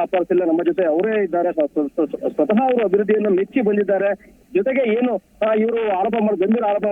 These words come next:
ಮಾಡ್ತಿರುವಂತದ್ದು, ಏನು ಅದು ಆಸೆ, ಆ, ಅನಂತ ಆಮಿಷ ಕೊಟ್ಟಿದ್ದಾರೆ ಅಂತ ಹೇಳಿ, ಹಾಗಾದ್ರೆ ಇವರು ನೂರು ಕೋಟಿ ಆ ಆರೋಪವನ್ನ ಮಾಡುವಂತದ್ದು ಯಾವುದ್ರ ಇದು ಅಂತ ಹೇಳಿ ಅವ್ರಿಗೂ ಕೂಡ ತಿರುಗೇಟನ್ನ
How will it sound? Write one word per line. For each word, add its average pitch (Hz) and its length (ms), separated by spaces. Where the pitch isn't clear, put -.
ಮಾಡ್ತಿರುವಂತದ್ದು, 190 680
ಏನು 330 180
ಅದು 185 100
ಆಸೆ, 196 360
ಆ, 160 380
ಅನಂತ 208 200
ಆಮಿಷ 190 400
ಕೊಟ್ಟಿದ್ದಾರೆ 190 340
ಅಂತ 180 120
ಹೇಳಿ, 185 180
ಹಾಗಾದ್ರೆ 214 340
ಇವರು 214 140
ನೂರು 208 240
ಕೋಟಿ 226 220
ಆ 202 120
ಆರೋಪವನ್ನ 196 560
ಮಾಡುವಂತದ್ದು 190 420
ಯಾವುದ್ರ 202 420
ಇದು 202 200
ಅಂತ 190 180
ಹೇಳಿ 202 200
ಅವ್ರಿಗೂ 202 300
ಕೂಡ 214 180
ತಿರುಗೇಟನ್ನ 190 460